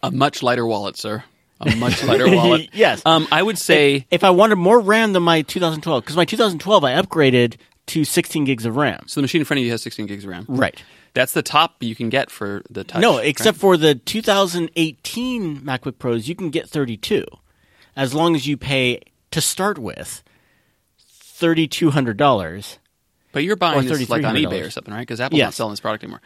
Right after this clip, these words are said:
Speaker 2: Right. But thirty-three hundred dollars, and that's if you want the lowest amount of storage that goes along with it, and you better choose the right amount of storage
Speaker 1: Okay.
Speaker 2: because you don't get to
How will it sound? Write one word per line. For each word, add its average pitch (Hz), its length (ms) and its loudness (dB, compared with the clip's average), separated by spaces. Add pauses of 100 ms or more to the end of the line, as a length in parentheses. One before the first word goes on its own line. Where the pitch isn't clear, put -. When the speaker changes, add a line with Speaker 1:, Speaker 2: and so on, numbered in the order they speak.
Speaker 2:
Right. 131 200 0 (500)
But 156 240 4 (180)
thirty-three 202 480 -2
hundred 170 220 2
dollars, 160 440 4
and 151 140 -2
that's 185 300 -2 (160)
if 165 180 0
you 175 80 -2
want 160 240 0
the 151 80 0
lowest 190 540 4
amount 160 240 2
of 117 80 -6
storage 214 720 2
that 123 160 2
goes 120 260 0
along 113 300 -2
with 101 200 -6
it, 120 240 -4
and 151 240 0
you 170 160 -4
better 226 380 -2
choose 190 340 -6
the 165 80 -4
right 180 160 4
amount 170 200 2
of 135 80 -2
storage 202 400 0
Speaker 1:
Okay. 170 120 0
Speaker 2:
because 170 240 2
you 196 60 -2
don't 196 160 0
get - 140 -6
to - 100 -10